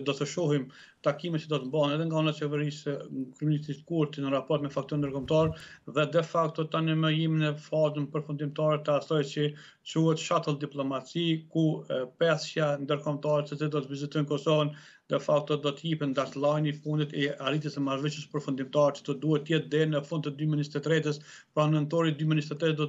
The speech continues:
duhet të jemi të kanalizuar sa i përket marrëveshjes përfundimtare mes Kosovës dhe Serbisë, dhe, e, nuk do të kemi ndonjë, e, vazhdimsi të ti-, këtij dialogu që ishte deri më tani aktiv në mes Kosovës dhe Serbisë, sepse është vërejtur që, e,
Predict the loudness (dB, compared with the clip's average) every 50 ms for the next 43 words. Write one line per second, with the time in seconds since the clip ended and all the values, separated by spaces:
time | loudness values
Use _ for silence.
0 | -2 -2 0 0 -2 -2 -2 -2 0 2 2 0 0 -2 -6 -16 -20 -20 _ _
1 | -4 -4 -2 -2 -2 -2 0 0 -2 -2 -4 -4 -2 0 0 0 0 -2 -4 -4
2 | -4 -6 -4 -2 -2 -2 -2 -2 -4 -2 -2 -2 -2 -2 -4 -6 -6 -4 -2 -2
3 | 0 0 0 0 0 0 0 -2 -4 -6 -4 -2 -2 0 -2 -2 -4 -4 -2 0
4 | 0 0 -2 -2 -8 -14 -20 -20 -20 -20 -14 -4 2 4 4 4 2 0 -6 -12
5 | -14 _ -6 -4 -2 -2 -2 -2 0 0 -2 -2 -4 -6 -4 -2 -2 -2 0 0
6 | 0 0 2 2 2 2 2 2 0 -2 -4 -8 -14 _ _ -2 0 0 2 2
7 | 2 0 2 2 2 2 2 2 0 -2 -2 -2 -4 -8 -8 -8 -10 -10 -10 -10
8 | -10 -10 -10 -8 -6 -6 -4 0 0 2 2 2 2 2 0 0 0 -2 -4 -4
9 | -4 -2 -2 0 0 0 -2 -2 -2 -2 0 0 0 0 -2 -2 -6 -6 -6 -6
10 | -4 -2 -2 -2 -2 -4 -4 -8 -10 -6 -4 0 0 0 0 0 -2 -4 -4 -4
11 | -4 -2 -4 -4 -2 0 0 0 0 -2 -2 -4 -4 -2 -4 -6 -4 -4 -4 -4
12 | -4 -6 -12 -18 -18 -20 -14 _ -2 0